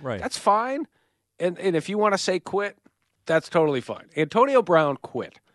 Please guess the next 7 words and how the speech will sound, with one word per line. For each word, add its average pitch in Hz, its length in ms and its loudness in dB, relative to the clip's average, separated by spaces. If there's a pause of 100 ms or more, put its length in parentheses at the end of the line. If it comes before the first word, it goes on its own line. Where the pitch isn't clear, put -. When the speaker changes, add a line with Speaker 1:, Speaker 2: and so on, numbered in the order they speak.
(240)
Speaker 1:
Right. 107 200 -4
Speaker 2:
Right? 127 220 0 (120)
These 202 280 -2
players 165 680 0 (400)
are 123 120 -2
making 143 440 0
the 120 220 -4